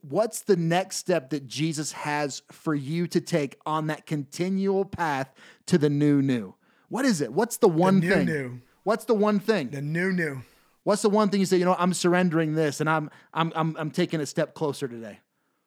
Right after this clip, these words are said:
Speaker 1: What's the one thing? What is one thing for you listening, whether you are here live with us on Instagram or you're listening, well, probably <laughs> at your house. If you're not at your house, go home.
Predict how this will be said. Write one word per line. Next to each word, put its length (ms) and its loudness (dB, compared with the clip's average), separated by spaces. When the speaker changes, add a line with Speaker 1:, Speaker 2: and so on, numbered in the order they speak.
Speaker 1:
What's 220 -6
the 80 -4
one 260 0
thing? 320 -2
What 200 -4
is 160 0
one 480 0
thing 400 -2
for 60 -2
you 180 -2
listening, 420 -4
whether 240 -2
you 280 0
are 240 0
here 220 -2
live 240 0
with 160 -2
us 160 -4
on 140 -4
Instagram 600 -4
or 140 -6
you're 120 -2
listening, 680 -4
well, 200 -4
probably 360 -2
<laughs> 80 -10
at 160 -12
your 120 -4
house. 400 -4
If 120 -8
you're 80 -4
not 140 0
at 100 -2
your 120 -4
house, 180 0
go 180 2
home. 320 -2